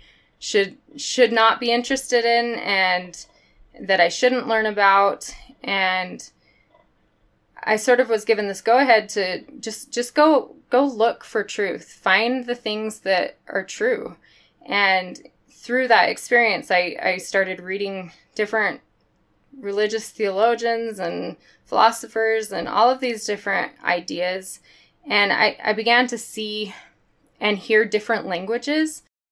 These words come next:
that also spoke to the things that I already knew. And I, I began to see how similar these,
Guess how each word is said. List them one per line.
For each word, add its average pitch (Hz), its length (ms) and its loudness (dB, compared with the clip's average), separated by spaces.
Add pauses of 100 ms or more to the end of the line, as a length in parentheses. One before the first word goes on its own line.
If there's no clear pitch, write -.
(100)
that 196 640 2
also 220 400 2
spoke - 720 -4 (240)
to 190 480 -8
the 175 100 -12
things 185 380 -8
that 170 160 0
I 170 140 4
already 180 440 0
knew. 180 380 -8 (640)
And 185 320 2
I, - 480 -4
I - 60 -12
began 220 340 2
to 208 100 -8
see 202 260 -6
how 190 240 0
similar 202 760 -4 (340)
these, 196 580 -12